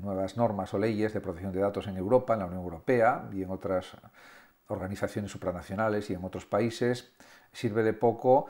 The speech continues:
y sobre todo si pensamos ahora en la llegada de la inteligencia digital y de la inteligencia digital generativa,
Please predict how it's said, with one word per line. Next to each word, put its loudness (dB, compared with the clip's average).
y -8
sobre -2
todo 2
si -4
pensamos -2
ahora 0
en -6
la -2
llegada 2
de -4
la 0
inteligencia -2
digital 2
y -6
de -2
la 0
inteligencia -6
digital -2
generativa, 0